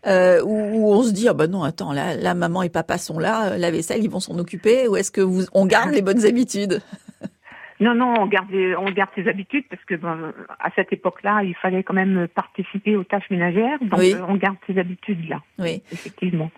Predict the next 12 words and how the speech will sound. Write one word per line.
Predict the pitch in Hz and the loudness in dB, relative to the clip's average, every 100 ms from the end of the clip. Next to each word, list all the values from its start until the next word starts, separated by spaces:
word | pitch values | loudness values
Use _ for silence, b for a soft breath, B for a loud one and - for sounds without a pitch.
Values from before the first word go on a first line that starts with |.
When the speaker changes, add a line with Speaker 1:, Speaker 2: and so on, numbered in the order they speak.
| - | 0
Speaker 1:
Donc | 226 262 | 2 2
pour | 277 277 | 2 2
vous, | 254 | 2
les | 262 | 0
colonies | 240 240 233 226 | 0 0 2 2
de | |
vacances, | 214 202 226 233 | 0 0 -2 -2
c'était | - 196 202 | -6 -4 -2
vraiment | 196 190 226 | 0 0 0
une | 214 | 0
belle | 214 | 0
expérience. | 214 - - 143 139 - | 0 -2 -4 -4 -10 -12